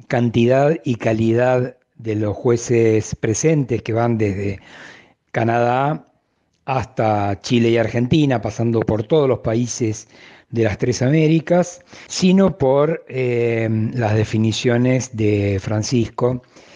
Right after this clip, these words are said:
Y en esto, eh, yo quiero hacer hincapié en algo que vos, eh, de alguna manera adelantaste, que es, eh, que el Papa, al hablar de los derechos sociales y de su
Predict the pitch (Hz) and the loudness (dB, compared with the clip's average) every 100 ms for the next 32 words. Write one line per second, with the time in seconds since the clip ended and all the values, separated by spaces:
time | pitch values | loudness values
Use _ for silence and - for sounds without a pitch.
0 | - - - - - 147 147 147 147 190 | -20 -20 -20 -20 -4 0 2 4 4 2
1 | - 208 196 185 165 143 135 127 123 123 | 2 2 4 4 2 -2 -2 0 0 -2
2 | 123 131 123 113 123 131 143 139 147 147 | -4 -6 -8 -4 -2 0 2 2 2 0
3 | 139 139 - 165 151 127 123 123 117 110 | 2 0 2 4 4 2 2 2 0 0
4 | 117 117 117 - - 107 110 110 107 104 | 2 2 0 -2 -8 -6 -2 -2 -2 -2
5 | 110 113 120 117 117 120 117 113 107 110 | -2 0 0 0 0 2 2 2 0 -2
6 | - 117 113 120 120 151 139 - 117 123 | 0 0 2 0 0 0 0 -4 -4 0
7 | 127 123 - - - - - - - - | 0 -2 -10 -20 -20 -18 -20 -20 -20 -4
8 | 127 123 117 113 113 113 113 127 - 113 | 0 2 2 2 0 0 -2 -6 -6 -6
9 | 110 127 131 139 139 120 110 107 123 131 | -2 -2 0 -2 -2 -2 -4 -2 0 0
10 | 123 107 117 123 117 110 - 131 131 127 | 0 0 0 -2 -2 -4 -2 0 2 2
11 | 113 - 107 107 104 - 107 107 104 101 | 0 0 -2 0 -2 0 0 2 0 0
12 | 98 98 95 | -2 -4 -10